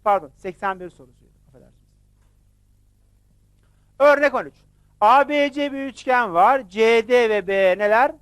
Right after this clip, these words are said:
Yükseklikler. A vermiş, B vermiş, alfa x vermiş ve A artı B elli altı veriyor. Lütfen bakabilir misiniz sevgili arkadaşlar? B D K üçgeninde şuna ben eğer tek çizgi dersem, doksan derece tek çizgi. Bu tek çizgi ise arkadaşlar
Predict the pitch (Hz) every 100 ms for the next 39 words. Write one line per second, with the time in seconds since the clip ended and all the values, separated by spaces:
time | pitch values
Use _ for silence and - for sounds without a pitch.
0 | _ 190 - 185 170 160 - 143 202 -
1 | 214 220 214 175 135 123 _ _ 190 233
2 | 214 156 143 _ 208 220 247 247 - 247
3 | 247 277 - _ _ _ 185 226 269 277
4 | 240 233 208 254 247 240 226 233 190 139
5 | 135 311 - 311 302 294 285 285 240 175
6 | 185 185 165 156 139 - 131 - 135 139
7 | 202 285 285 254 214 196 254 262 262 269
8 | 254 214 - 214 190 180 175 - 311 302
9 | 240 214 208 226 214 202 233 285 _ _
10 | _ - 285 - 214 214 220 202 170 131
11 | - _ _ _ _ - 208 220 285 294
12 | 294 254 247 285 247 233 185 151 139 139
13 | 247 - 320 - 262 285 269 247 214 208
14 | 202 196 - 262 294